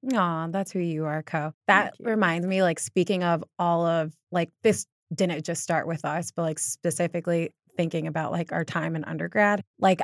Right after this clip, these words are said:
Speaker 1: last semester when I was going through a hard time, you gifted me a book that Black upperclassmen women gave to us with different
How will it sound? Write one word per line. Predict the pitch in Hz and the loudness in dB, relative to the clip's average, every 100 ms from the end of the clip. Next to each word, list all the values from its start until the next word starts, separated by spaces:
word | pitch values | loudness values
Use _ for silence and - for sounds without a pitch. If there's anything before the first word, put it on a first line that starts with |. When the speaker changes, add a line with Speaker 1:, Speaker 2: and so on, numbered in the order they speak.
| - - | -4 -4
Speaker 1:
last | 185 196 208 | 2 2 2
semester | 190 165 156 202 202 | 0 0 0 4 4
when | 196 175 | 4 2
I | 170 | 2
was | 165 - | -2 0
going | 165 160 | 0 0
through | 160 165 | 2 2
a | |
hard | 156 165 160 | 2 2 0
time, | - 165 165 190 208 _ | -4 -4 -2 -2 -4 _
you | - 190 208 | -2 4 4
gifted | 175 180 175 190 170 | 4 2 2 0 2
me | 180 180 180 - | 0 0 0 -2
a | 160 | -4
book | 135 156 165 190 - - | 0 0 0 -2 -8 -2
that | 170 156 151 - - | 2 2 0 -6 -6
Black | 160 165 160 | -2 0 -2
upperclassmen | - - 170 - 156 139 - 160 | -6 -4 -4 -2 -4 -4 -4 -4
women | 147 151 170 190 196 | -4 -4 -2 -4 -4
gave | 190 170 170 | -6 -4 -4
to | - - | -4 -2
us | 170 180 - - _ | 0 0 -6 -12 _
with | 175 - | -10 -4
different | 170 - 165 165 170 | -6 -2 -4 -2 -4